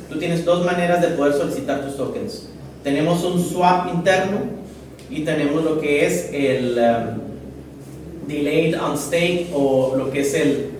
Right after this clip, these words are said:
el unstaking normal. Si tú haces el unstaking normal, vas a tardar más o menos entre cincuenta y seis y sesenta y cinco horas, igual que si lo hicieras directamente. Aquí no cobramos ningún fee,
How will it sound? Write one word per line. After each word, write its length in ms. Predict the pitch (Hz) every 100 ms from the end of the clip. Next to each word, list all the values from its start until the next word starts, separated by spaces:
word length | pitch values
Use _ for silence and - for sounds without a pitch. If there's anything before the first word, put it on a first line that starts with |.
| - 139
el 140 | 143
unstaking 680 | 139 139 131 160 160 165 151
normal. 500 | 127 120 120 107 - - - - -
Si 180 | - 147
tú 180 | 156 180
haces 360 | 185 208 -
el 80 | 165
unstaking 500 | 156 156 170 170 -
normal, 460 | 165 147 165 196 208
vas 120 | 175
a 80 | -
tardar 340 | - 147 151
más 140 | 151 156
o 60 |
menos 240 | 156 156 151
entre 240 | 143 135
cincuenta 400 | 127 139 139 139
y 40 | 120
seis 220 | 151 151
y 40 |
sesenta 280 | 147 143 135
y 60 | 127
cinco 300 | 156 156 196
horas, 420 | 233 262 - - - - - - - -
igual 380 | 143 135 156 156
que 80 | 160
si 100 | 170
lo 60 | 139
hicieras 320 | 135 156 151
directamente. 800 | 143 143 165 180 180 214 220 - - - -
Aquí 280 | 135 135 175
no 160 | 175 175
cobramos 400 | 170 165 170 156
ningún 240 | 151 156
fee, 480 | 160 220 247 - -